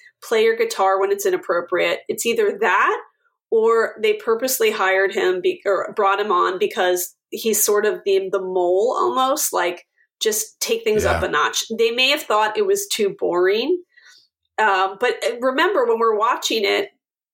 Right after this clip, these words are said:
Speaker 1: like, by the time they jumped in the hot tub, it only had been two hours. So I don't think they had the same, uh, course of events like they do with The Bachelor, where they're standing around in the cocktail hour for four hours in the middle of the night.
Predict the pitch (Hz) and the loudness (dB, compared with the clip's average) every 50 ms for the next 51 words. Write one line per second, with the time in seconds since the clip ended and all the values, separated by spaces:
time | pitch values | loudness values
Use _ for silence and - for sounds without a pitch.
0 | _ _ - - - 262 262 247 254 254 254 254 294 294 - - 285 285 294 294 | _ _ -20 -6 -2 -2 -2 0 0 0 0 0 0 -2 -2 -2 -2 0 0 0
1 | 285 226 - 240 220 220 - 214 202 196 - 208 208 214 208 - 285 285 285 311 | -2 0 0 -2 -2 -2 -2 -2 -2 -2 0 0 0 0 0 -2 0 0 0 0
2 | - - 233 220 226 226 220 214 202 196 - 196 190 185 - - - - 220 202 | 0 0 0 2 2 2 2 0 0 0 0 -2 -2 -2 -4 -6 -4 -2 -2 0
3 | 190 - 220 226 - - - - - - - - - - 226 - - 240 269 320 | 0 2 2 0 0 -2 -4 -4 -6 -6 -4 -2 -2 0 0 0 0 -2 -2 -2
4 | 311 - - - 285 285 277 - 240 240 240 220 214 214 214 - 196 - - 214 | -4 -6 -4 -2 -2 -2 0 0 0 0 2 0 0 0 -2 -6 -8 -6 -2 0
5 | 202 202 196 196 190 185 - _ _ _ _ _ _ _ _ _ _ - 196 196 | 2 2 2 2 0 -4 -8 _ _ _ _ _ _ _ _ _ _ -2 0 0
6 | 196 196 185 185 - - - 233 226 220 - 226 190 196 185 185 185 190 202 214 | 2 0 0 -4 -6 -2 -2 -2 -2 -2 -4 -2 -2 -2 0 0 0 0 0 -2
7 | - - 190 190 - 196 190 185 175 190 190 180 180 175 180 - 180 180 190 196 | -2 -2 -2 -2 0 0 0 0 2 0 0 2 0 -2 -2 -2 0 0 0 -2
8 | - - - 165 185 180 180 180 180 180 208 214 202 185 190 - - - - - | -4 -4 -4 -2 0 0 0 0 0 0 0 0 0 0 -2 -4 -6 -4 -4 -4
9 | - - - 220 220 226 226 220 208 196 190 190 190 190 190 190 185 180 180 190 | -4 -2 -2 0 0 2 2 2 2 2 2 2 2 2 2 0 0 -2 -4 -6
10 | - - 202 202 196 - - - - - 185 180 190 190 185 - - - - - | -6 -4 -4 -4 -4 -4 -4 -2 -2 0 0 0 0 -2 -4 -6 -10 -14 -16 -6
11 | - 190 190 190 185 - 175 180 180 180 185 180 - 185 180 175 180 175 170 160 | -2 0 0 2 2 0 0 0 0 0 -2 -2 -2 -4 -2 -2 0 0 0 0
12 | 160 160 160 160 160 - 226 208 175 180 | -2 -4 -4 -2 0 0 2 0 0 -2